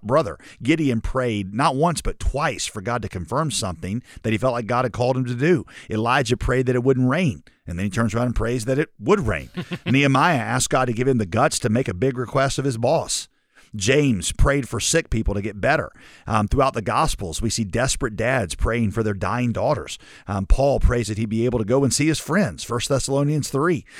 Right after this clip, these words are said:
The early church prays so that, that they wouldn't cave, um, in fear in the face of persecution.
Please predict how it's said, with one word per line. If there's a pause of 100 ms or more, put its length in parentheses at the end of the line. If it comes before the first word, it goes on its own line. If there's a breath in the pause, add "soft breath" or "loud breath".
The
early
church
prays
so
that,
that
they
wouldn't
cave,
um,
in
fear
in
the
face
of
persecution.